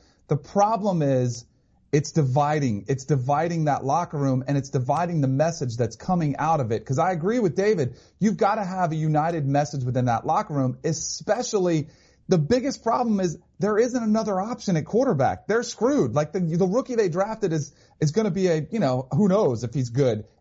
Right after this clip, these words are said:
At least with Eli, you've got to at least fake it, because if you don't, and there are these mixed messages,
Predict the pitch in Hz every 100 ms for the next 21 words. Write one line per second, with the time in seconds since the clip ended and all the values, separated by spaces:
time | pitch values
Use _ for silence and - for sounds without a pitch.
0 | - 165 180 247 - 208 - 208 247 208
1 | 160 139 147 160 - 185 214 214 180 -
2 | 185 175 - _ 190 233 - 123 110 -
3 | _ _ - 180 - 202 180 180 185 170
4 | - 180 254 208 - - 170 175 175 170
5 | 220 208 170 151 175 - 160 190 208 151
6 | 147